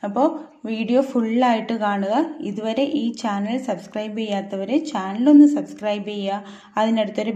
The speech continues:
bell icon ഉണ്ട്. ആ bell ഐക്കണിൽ all എന്നുള്ള option press ചെയ്ത് കഴിഞ്ഞാൽ ഞാനിടുന്ന പുതിയ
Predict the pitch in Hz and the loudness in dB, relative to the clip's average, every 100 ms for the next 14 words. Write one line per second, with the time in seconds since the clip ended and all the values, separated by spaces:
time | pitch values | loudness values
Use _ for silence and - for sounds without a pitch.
0 | 196 196 214 214 208 214 208 208 269 294 | 2 2 0 -4 -4 -4 -4 -2 0 0
1 | 214 214 240 220 208 208 202 202 202 202 | -2 0 2 2 -2 -2 -2 -2 -2 -2
2 | 202 - 220 240 294 294 226 208 208 220 | -4 -6 0 4 4 4 2 -2 -2 -2
3 | 294 - - _ 196 202 202 220 226 208 | -4 -10 -20 _ -2 -2 0 0 0 -2
4 | 202 208 208 202 202 196 190 202 320 311 | -6 -6 -6 -4 -2 -2 -2 0 -2 -2
5 | - 196 202 226 208 190 190 202 - - | -8 -4 -2 -2 -2 -4 -4 -6 -8 -18
6 | _ 254 254 | _ -2 4